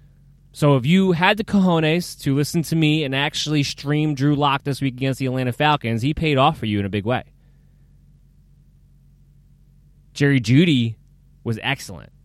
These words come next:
Seven catches, a hundred twenty-five yards, a touchdown on fourteen targets.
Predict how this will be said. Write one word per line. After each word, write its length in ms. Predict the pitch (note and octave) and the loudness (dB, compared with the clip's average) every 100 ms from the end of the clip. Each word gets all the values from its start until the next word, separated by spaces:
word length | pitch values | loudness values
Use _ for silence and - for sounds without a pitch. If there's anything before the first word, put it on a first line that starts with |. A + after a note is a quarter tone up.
| _ _ _ | _ _ _
Seven 320 | - D#3 D3 | 0 2 2
catches, 320 | C#3+ C#3 - B2+ | 2 0 0 -2
a 40 | |
hundred 220 | B2+ C#3 | 0 0
twenty-five 560 | B2+ C3+ C3 C#3 C3 A2+ | -2 -2 -2 -2 -2 0
yards, 480 | B2 B2+ A#2+ G2+ - _ _ | 2 2 0 -4 -14 _ _
a 40 | - | -14
touchdown 540 | - D3 - C#3 B2 | -6 -6 0 0 0
on 160 | A#2 A2 | -4 -8
fourteen 500 | - C#3+ - C#3+ B2+ | -4 -6 -6 -6 -6
targets. 460 | B2 C#3 B2 A2+ | -2 -2 -2 -8